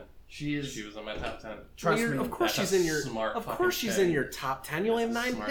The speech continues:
Speaker 3: picks.
Speaker 2: But I know that I'm gonna lose, like, eight of them, so that's okay.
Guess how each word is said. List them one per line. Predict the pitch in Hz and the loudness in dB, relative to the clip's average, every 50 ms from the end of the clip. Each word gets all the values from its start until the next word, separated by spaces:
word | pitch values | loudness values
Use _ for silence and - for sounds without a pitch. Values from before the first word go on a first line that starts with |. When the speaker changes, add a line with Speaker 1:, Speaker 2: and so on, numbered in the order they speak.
| 285 294 | -2 -2
Speaker 3:
picks. | - - - - 135 131 143 | -4 -4 -4 -4 -4 -4 -4
Speaker 2:
But | 185 175 - 165 170 | -6 -4 -2 -2 -2
I | 170 170 | 0 -2
know | 180 202 208 208 | -2 -2 -2 -2
that | 190 185 175 | -2 -2 -4
I'm | 175 | -2
gonna | 185 190 180 | -4 -4 -4
lose, | 170 170 202 208 196 190 175 165 156 165 | -2 -4 -4 -6 -6 -6 -8 -10 -8 -6
like, | 165 165 160 - - - - - - - - | -6 -6 -6 -8 -16 -20 -20 -20 -20 -18 -10
eight | - 165 190 190 185 | -8 -4 -4 -2 -2
of | 160 127 120 | -2 -4 -2
them, | - 117 104 101 101 98 | -4 -4 -4 -4 -8 -10
so | - - - 135 123 | -12 -10 -6 -2 0
that's | 131 139 143 - 151 | 0 0 0 0 -2
okay. | 165 147 139 - - 170 175 156 120 107 101 - - | -2 -2 -4 -8 -10 -6 -6 -4 -4 -6 -8 -12 -16